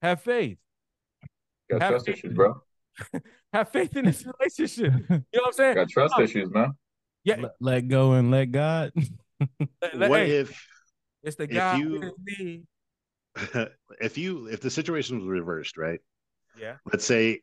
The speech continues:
Speaker 4: like, 'cause Patrice and I, I keep going back to him 'cause sh-, shit is gold. Like, you guys at this point,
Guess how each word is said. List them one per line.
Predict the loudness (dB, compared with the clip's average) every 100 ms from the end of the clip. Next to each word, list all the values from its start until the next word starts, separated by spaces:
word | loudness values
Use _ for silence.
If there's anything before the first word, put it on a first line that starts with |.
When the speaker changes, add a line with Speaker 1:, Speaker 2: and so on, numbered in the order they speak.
| -4
Speaker 4:
like, | -4 -2
'cause | -2 -2 -4 -14 _ _ _ _
Patrice | -2 2 0
and | 0 0
I, | 0 -2 -6
I |
keep | -6 -4
going | -2 0
back | -2 -4
to | -8
him | -8
'cause | -8 -10 -14
sh-, | -12
shit | -6 -2
is | -2
gold. | 0 0 0 -2 -10 _ _ _ _ _ _
Like, | -2 -2 -2 -2
you | 2
guys | 2 4 2 0 -6 _ -4
at | 0
this | -2 -2
point, | -6 -4 -4